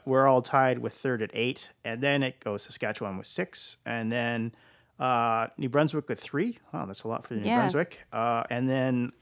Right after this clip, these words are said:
Speaker 1: everything, everyone else had no homicides in October. So that's Saskatchewan. No, sorry. <laughs> Nova Scotia
Speaker 2: <laughs>
Speaker 1: had zero. Uh, Yukon Territory had zero. Newfoundland had zero. Nunavut had zero.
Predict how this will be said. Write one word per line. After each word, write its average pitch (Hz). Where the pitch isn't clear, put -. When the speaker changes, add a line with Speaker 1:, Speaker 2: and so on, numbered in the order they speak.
Speaker 1:
everything, 165
everyone 170
else 165
had 135
no 139
homicides 92
in 87
October. 90
So -
that's 98
Saskatchewan. 151
No, 95
sorry. 107
<laughs> -
Nova 156
Scotia 190
Speaker 2:
<laughs> -
Speaker 1:
had 175
zero. 160
Uh, 131
Yukon 147
Territory 151
had 143
zero. 131
Newfoundland 135
had 135
zero. 131
Nunavut 135
had 123
zero. 120